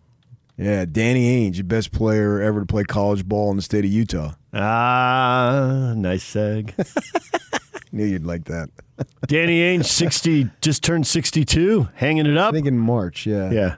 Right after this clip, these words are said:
Speaker 2: or setting himself up for one more job before he hangs it up.
Speaker 1: Oh, I don't know. I, yeah, I don't know.
Speaker 2: Yeah.
Speaker 1: Mm, sixty-two is certainly, uh, young enough. Well, he's had a little heart issues, I think.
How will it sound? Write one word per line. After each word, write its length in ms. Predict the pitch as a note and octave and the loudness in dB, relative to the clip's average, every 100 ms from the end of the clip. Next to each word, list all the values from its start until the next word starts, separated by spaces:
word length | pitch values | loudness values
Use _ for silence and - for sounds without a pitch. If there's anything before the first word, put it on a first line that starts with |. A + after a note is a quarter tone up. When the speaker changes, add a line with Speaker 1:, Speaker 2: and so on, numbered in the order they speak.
| - | -4
Speaker 2:
or 140 | A2 | -2
setting 320 | A#2 - - D3+ | 2 2 2 0
himself 380 | D3+ D#3+ D#3 | 2 2 2
up 160 | D3+ D#3 | 0 0
for 100 | C#3 | 0
one 180 | C3 D3 | 2 2
more 180 | C#3 C3+ | 2 2
job 300 | A#2 C#3+ A#2+ | 2 2 0
before 280 | G#2 A2 G2 | 0 0 2
he 80 | |
hangs 240 | G#2 F#2 E2+ | 2 0 0
it 60 | |
up. 180 | F2+ D#2 - - - _ _ _ _ _ _ _ _ _ _ - | -2 -2 -6 -10 -20 _ _ _ _ _ _ _ _ _ _ -8
Speaker 1:
Oh, 100 | E2+ | -4
I 80 | |
don't 100 | F2+ | -2
know. 240 | F2+ F2+ C2+ | 0 -2 -4
I, 160 | C#2 D#2 - - | -8 -8 -10 -14
yeah, 280 | D2 D#2 D2+ | -8 -6 -6
I 40 | |
don't 100 | C#2+ | -6
know. 80 | D2+ | -4
Speaker 2:
Yeah. 220 | A2+ A2+ G2+ - D2 | -2 0 -2 -6 -16
Speaker 1:
Mm, 460 | C#2+ C#2 C#2+ E2 | -14 -14 -14 -16
sixty-two 720 | - G#2+ - F2 - C3 C3+ | -6 -6 -6 -6 -2 0 0
is 80 | E2 | -2
certainly, 760 | - - F#2+ F#2+ F#2 F2+ F2+ F2 | -4 -4 -2 -2 -2 -2 -2 -2
uh, 140 | E2 | -4
young 280 | D#2+ E2 A2 | -4 -4 -2
enough. 120 | G#2 | -2
Well, 160 | A2+ D3 | -2 0
he's 260 | A3+ F4 | 0 -2
had 120 | D#4 - | -4 -2
a 40 | |
little 180 | D3+ A#2+ | 0 0
heart 260 | D#2 A2 | 0 0
issues, 320 | F2 C#2+ D2 B1+ | 0 -4 -6 -6
I 80 | |
think. 360 | C#2+ D#2+ C#2+ - | -6 -6 -8 -8